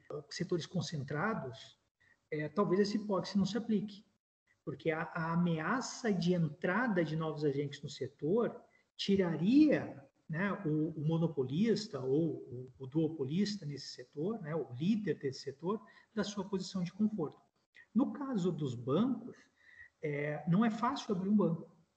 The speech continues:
né? Você precisa ter um capital para abrir o banco, você precisa ter uma expertise, você tem que satisfazer todas as normas regulatórias e você tem que ter um nome,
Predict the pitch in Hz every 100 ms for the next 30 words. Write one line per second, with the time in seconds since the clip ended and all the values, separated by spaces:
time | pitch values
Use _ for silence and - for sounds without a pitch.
0 | _ 127 165 208 - _ _ 151 - -
1 | - 175 165 160 - 160 143 110 - -
2 | - - 147 - - 143 202 214 156 143
3 | 135 135 156 214 226 285 277 - 165 -
4 | - 151 147 - 151 131 - 147 139 165
5 | 214 254 196 - 180 170 - 170 - -
6 | 151 156 170 175 165 147 156 151 151 143
7 | 135 131 123 - 127 135 147 226 262 -
8 | - - - - 175 175 254 233 - 254
9 | 339 226 208 156